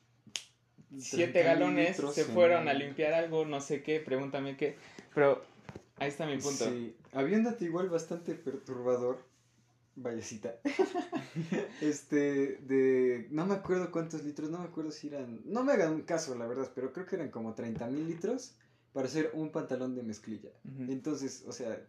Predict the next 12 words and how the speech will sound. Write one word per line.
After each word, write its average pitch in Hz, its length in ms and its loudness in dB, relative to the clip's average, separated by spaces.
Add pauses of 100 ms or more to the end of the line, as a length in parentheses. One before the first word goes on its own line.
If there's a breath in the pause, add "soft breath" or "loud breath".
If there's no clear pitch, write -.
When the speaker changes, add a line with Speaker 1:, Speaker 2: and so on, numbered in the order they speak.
(140)
Speaker 2:
salvas 151 340 0
tres 135 140 -4
litros 151 400 -6
y 131 60 0
otras 123 260 -6
empresas 113 420 -10
enormes 107 500 -10
gastan 98 300 -8
esa 98 220 -12
cantidad 104 400 -8
de - 120 -8
agua. - 220 -10